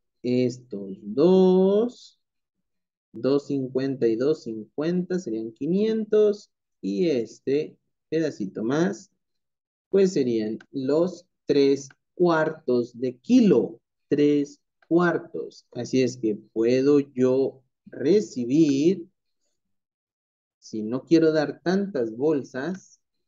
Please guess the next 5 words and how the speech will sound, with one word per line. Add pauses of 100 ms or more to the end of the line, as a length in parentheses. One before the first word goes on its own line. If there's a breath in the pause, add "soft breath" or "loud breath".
(400)
sería (880)
una
bolsa (1040)
de
¿cuánto?